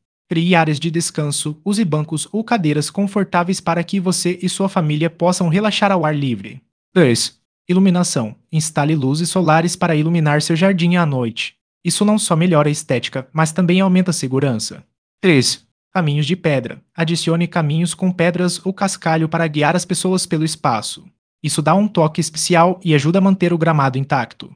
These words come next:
Serviços de paisagismo em Niterói. Como escolher um profissional de paisagismo? Escolher um profissional de paisagismo pode ser um desafio.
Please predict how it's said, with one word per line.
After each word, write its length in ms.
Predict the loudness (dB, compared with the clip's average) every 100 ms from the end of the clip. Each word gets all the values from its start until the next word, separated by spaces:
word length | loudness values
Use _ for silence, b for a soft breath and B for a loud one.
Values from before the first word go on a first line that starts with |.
| _ _ -2
Serviços 460 | 0 2 0 -2
de 140 | -2 -2
paisagismo 560 | 0 2 2 0 0
em 60 | 0
Niterói. 360 | 0 2 2 2
Como 160 | 2
escolher 400 | 0 2 2 2
um 60 | 2
profissional 600 | 0 -2 -2 0 2 2
de 140 | -2
paisagismo? 540 | -2 0 2 2 0 -2
Escolher 400 | 0 2 2 2
um 60 |
profissional 580 | 0 -2 -2 -2 0 0
de 100 | -2
paisagismo 640 | -2 0 2 2 2 0
pode 240 | 2 0 0
ser 220 | 0 0
um 80 | 0
desafio. 640 | 0 0 -2 -6 -4 -6